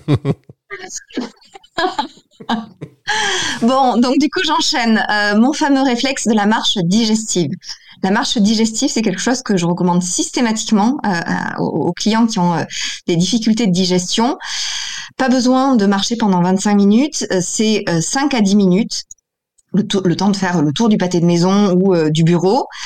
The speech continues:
Speaker 2: Euh, la raison, elle est toute simple, c'est que cette marche digestive, elle va permettre de stimuler les abdominaux, ce qui va favoriser la digestion et le transit,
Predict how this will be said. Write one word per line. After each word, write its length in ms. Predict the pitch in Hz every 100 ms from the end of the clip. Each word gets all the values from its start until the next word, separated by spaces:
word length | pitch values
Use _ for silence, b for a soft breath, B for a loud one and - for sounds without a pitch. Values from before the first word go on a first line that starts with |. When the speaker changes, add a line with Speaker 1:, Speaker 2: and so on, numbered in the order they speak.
| B B B -
Speaker 2:
Euh, 440 | 185 175 170 165 196
la 160 | 214
raison, 260 | 240 240 277
elle 60 | 226
est 80 |
toute 140 | 220 254
simple, 300 | - 247 359
c'est 140 | - 220
que 80 |
cette 240 | 180 185 180
marche 200 | 247 247
digestive, 640 | 208 196 180 - 247 285 302
elle 160 | 190 190
va 100 | 185
permettre 400 | 190 208 240 -
de 80 | 170
stimuler 720 | 170 - 285 269 208 214 - 202
les 160 | 175
abdominaux, 540 | 175 170 170 170 226 339 B B B B
ce 120 | -
qui 100 | -
va 100 | 247 254
favoriser 460 | 226 208 208 196
la 120 | 196 190
digestion 600 | 202 190 185 - 240 302 415 _
et 80 | 226
le 100 | 233
transit, 480 | 226 214 208 220 349